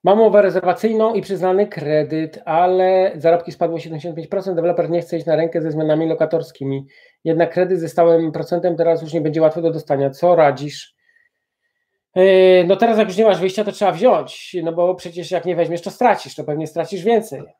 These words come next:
Zawsze będziesz miał mieszkanie, ono będzie takie czy inne, ale będzie. W przypadku, gdyby, mm, mocno pieniądz stracił na wartości, to i ten kredyt potem spłacisz za grosze.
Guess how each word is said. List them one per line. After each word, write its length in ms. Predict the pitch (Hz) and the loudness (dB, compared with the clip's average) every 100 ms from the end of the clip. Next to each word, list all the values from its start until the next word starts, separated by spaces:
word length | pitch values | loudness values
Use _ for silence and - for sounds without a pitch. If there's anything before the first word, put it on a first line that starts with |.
| _ _ _ _ | _ _ _ _
Zawsze 220 | 202 - | 0 0
będziesz 220 | 170 170 165 | -2 -2 0
miał 140 | 180 | 2
mieszkanie, 440 | 196 - 220 160 | 2 2 2 2
ono 180 | 139 147 | -2 -2
będzie 260 | 151 151 151 | -4 -4 -4
takie 240 | 151 160 | -4 -4
czy 140 | - 151 | -8 -4
inne, 180 | 143 | 2
ale 120 | 156 175 | 4 4
będzie. 380 | 208 180 127 - _ - _ _ _ _ | 4 2 -6 -10 _ -20 _ _ _ _
W 20 | |
przypadku, 440 | 170 175 180 180 | -6 -4 -2 -4
gdyby, 380 | 151 147 160 165 156 151 151 147 147 139 | -10 -6 -4 -2 0 0 0 0 -2 -6
mm, 320 | 143 143 151 160 151 | -10 -10 -12 -14 -4
mocno 680 | 175 175 165 151 147 147 143 | -4 -2 2 4 4 0 -4
pieniądz 260 | 170 160 151 | -4 -2 -4
stracił 300 | 165 165 165 | -6 -8 -6
na 80 | 151 | -4
wartości, 600 | 156 - 143 - 160 156 _ _ | -4 -4 -6 -8 -14 -14 _ _
to 80 | 165 | -4
i 40 | |
ten 140 | 156 185 | -2 2
kredyt 300 | 254 226 - | 2 2 -2
potem 200 | 170 151 | -6 -6
spłacisz 360 | - 147 143 | -4 -6 -6
za 120 | 139 139 | -6 -4
grosze. 320 | 143 123 | -4 -6